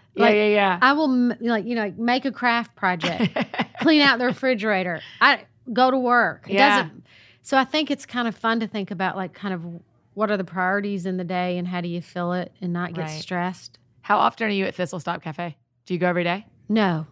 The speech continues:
Speaker 1: No.
Speaker 2: I mean, I'm on the road a lot too because there's so
Speaker 1: Yeah.
Speaker 2: many communities. So I would say I go, probably go about once a week. And
Speaker 1: Yeah.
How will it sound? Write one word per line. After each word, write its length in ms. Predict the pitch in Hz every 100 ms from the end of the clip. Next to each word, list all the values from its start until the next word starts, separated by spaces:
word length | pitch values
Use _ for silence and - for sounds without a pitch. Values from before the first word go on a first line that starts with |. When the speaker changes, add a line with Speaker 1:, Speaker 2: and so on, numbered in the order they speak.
| _
Speaker 1:
No. 100 | - 123
Speaker 2:
I 80 | 226
mean, 140 | 226
I'm 120 | 240
on 120 | 294
the 80 | 285
road 440 | 190 180 190 185 175
a 60 |
lot 300 | 165 165 -
too 160 | - 196
because 260 | 175 185 170
there's 160 | 170
so 120 | -
Speaker 1:
Yeah. 20 | 185
Speaker 2:
many 160 | 180
communities. 640 | 170 175 190 196 175 170 -
So 420 | 190 175 170 - _
I 140 | 214
would 140 | 262 -
say 160 | 196
I 60 | 180
go, 120 | 175
probably 260 | 175 240 247
go 100 | 185
about 200 | 170 -
once 240 | 175 -
a 40 | 165
week. 300 | 170 180 -
And 140 | 202
Speaker 1:
Yeah. 80 | 180